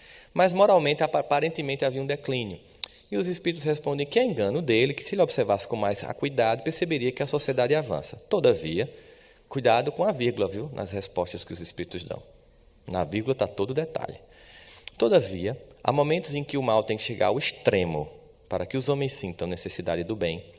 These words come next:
e das reformas. Vou repetir.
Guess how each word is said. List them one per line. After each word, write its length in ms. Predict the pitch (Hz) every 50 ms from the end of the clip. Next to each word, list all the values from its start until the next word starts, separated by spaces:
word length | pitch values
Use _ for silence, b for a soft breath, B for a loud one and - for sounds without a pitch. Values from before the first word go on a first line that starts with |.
| - _ - - -
e 60 | 85
das 200 | 80 78 76 -
reformas. 1200 | 87 87 - - - - - - - - - - - - - - - - - - - - - - _ _ _ _ _ _ _ _ _ _ _ _ _ _ _ _ _ _ b b b b b b b b b b b b _
Vou 80 | 90 92
repetir. 420 | 107 104 135 131 - 87 71 -